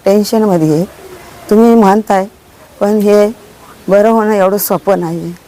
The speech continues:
म्हणलं, "माझं नशीब, पण तुम्ही घ्या." त्यांनी घेतलं, केलं. ते केल्यानंतर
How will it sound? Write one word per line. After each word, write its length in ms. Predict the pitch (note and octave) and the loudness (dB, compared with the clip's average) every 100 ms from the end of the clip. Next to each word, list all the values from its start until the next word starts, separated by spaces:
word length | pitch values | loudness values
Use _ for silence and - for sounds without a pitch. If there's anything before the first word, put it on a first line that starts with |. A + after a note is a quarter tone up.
| _ - - - | _ -20 -20 -16
म्हणलं, 220 | F#3 F#3+ | -8 -4
"माझं 360 | G3+ F#3 F3+ G3 | -2 0 -2 -2
नशीब, 280 | F#3 F3+ F#3 - - - - - - - - | -2 -2 -6 -6 -20 -20 -20 -20 -20 -20 -4
पण 140 | F3 | -2
तुम्ही 300 | F3 F3+ F3+ | 0 2 2
घ्या." 260 | D#3+ E3 E3 D#3+ - - - - | 2 0 0 -2 -16 -20 -20 -16
त्यांनी 300 | - E3 F3 | -8 -4 -2
घेतलं, 380 | E3 F3 E3 E3+ | -2 -4 -4 -6
केलं. 360 | E3 - D#3 E3+ E3+ - - - - | -4 -4 -4 -4 -10 -16 -18 -14 -2
ते 80 | G3+ | -2
केल्यानंतर 720 | G3 F#3+ F#3+ F#3+ F#3 F#3 F#3+ | 0 -2 0 0 -2 0 -2